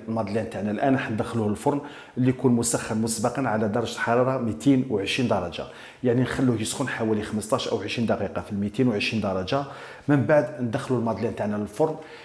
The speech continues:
لما نغلقوا عليه الباب تاع الفرن نعاودوا نقصوا للميتين درجة، نخلوه يطيب حوالي سبع دقائق في الميتين درجة. بعد مرور سبع دقائق نعاودوا نقصوا أيضًا درجة حرارة الفرن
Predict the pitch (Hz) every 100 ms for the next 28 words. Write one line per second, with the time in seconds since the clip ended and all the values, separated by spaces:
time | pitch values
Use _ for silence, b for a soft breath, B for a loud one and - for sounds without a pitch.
0 | B 131 135 123 123 135 113 107 98 98
1 | - 135 101 - 165 147 117 139 123 123
2 | 127 - 110 107 110 110 135 120 117 117
3 | 147 - 120 113 110 139 - 117 110 107
4 | - 127 117 120 135 131 - 120 113 110
5 | 139 117 92 82 78 - B B B B
6 | B 120 135 143 139 117 104 120 110 127
7 | 107 - - 110 131 123 120 127 - -
8 | 104 - 131 120 113 104 131 123 - 127
9 | 117 117 - 160